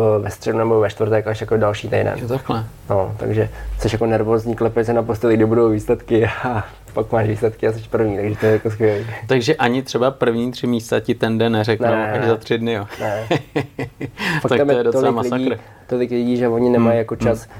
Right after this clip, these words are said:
Speaker 2: hmm.
Speaker 1: když ten závod dojede třeba ve tři hodiny a v pět má být vyhlášení, to ne, no.
Speaker 2: Jo. No, hele, já bych chápal, kdyby jako vyhlásili třeba prvních deset a zbytek
Speaker 1: Hmm.
Speaker 2: řekli: „OK, hele, za týden
Speaker 1: Ale
Speaker 2: budeš
Speaker 1: oni tam
Speaker 2: vědět.“
Speaker 1: zase jako berou
Speaker 2: Hmm.
Speaker 1: hrozně ty protestní věci, no.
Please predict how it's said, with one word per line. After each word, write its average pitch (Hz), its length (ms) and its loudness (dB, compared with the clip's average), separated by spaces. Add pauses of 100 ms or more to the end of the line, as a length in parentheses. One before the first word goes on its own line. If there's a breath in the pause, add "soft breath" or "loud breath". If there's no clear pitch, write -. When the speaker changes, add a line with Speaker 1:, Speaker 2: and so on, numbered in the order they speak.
(100)
Speaker 2:
hmm. 104 80 -2
Speaker 1:
když 110 140 -6
ten 117 280 0
závod 110 320 2
dojede 113 260 2
třeba 113 260 2
ve 110 100 2
tři 113 180 -4
hodiny 110 420 2
a 110 80 4
v 107 60 -4
pět - 220 -2
má 110 120 -2
být 107 160 2
vyhlášení, 107 540 -2
to 98 120 -2
ne, 92 220 -2
no. 78 120 -6 (120)
Speaker 2:
Jo. 110 220 2 (220)
No, 113 140 2
hele, 139 260 4
já 120 80 4
bych 120 160 -2
chápal, 113 320 0
kdyby 110 200 0
jako 110 240 0
vyhlásili 104 520 0
třeba 104 220 0
prvních 104 340 0
deset 104 340 0
a 101 80 -2
zbytek 104 260 0
Speaker 1:
Hmm. 101 100 4
Speaker 2:
řekli: 101 260 0
„OK, 101 180 0
hele, 101 500 2 (460)
za 101 140 -6
týden 98 360 0
Speaker 1:
Ale 120 100 4
Speaker 2:
budeš 117 100 0
Speaker 1:
oni 120 60 -6
tam - 100 -2
Speaker 2:
vědět.“ 135 100 0
Speaker 1:
zase 139 260 0
jako 131 160 -2
berou 131 220 2
Speaker 2:
Hmm. 131 80 2
Speaker 1:
hrozně 127 260 0
ty - 80 -4
protestní 117 520 -2
věci, 110 240 2
no. 98 200 -2